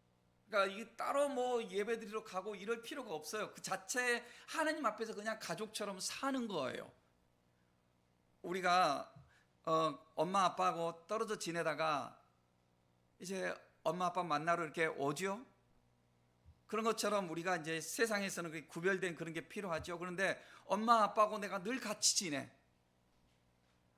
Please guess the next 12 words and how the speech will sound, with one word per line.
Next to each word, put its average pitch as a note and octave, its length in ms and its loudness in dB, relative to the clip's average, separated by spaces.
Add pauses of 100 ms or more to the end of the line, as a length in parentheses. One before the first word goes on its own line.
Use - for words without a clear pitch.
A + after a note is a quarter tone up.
그러면은 G#3+ 540 0 (220)
따로 B3+ 360 6
엄마 A3 340 8
아빠를 G3+ 920 2
만나는 F#3+ 440 -2
의식, G#3 380 -2
이런 F#3+ 200 -2
순서 A3 280 -6
가질 F3+ 280 -4
필요가 A3 260 -4
없는 D#3 220 -4
거죠. C3 280 -8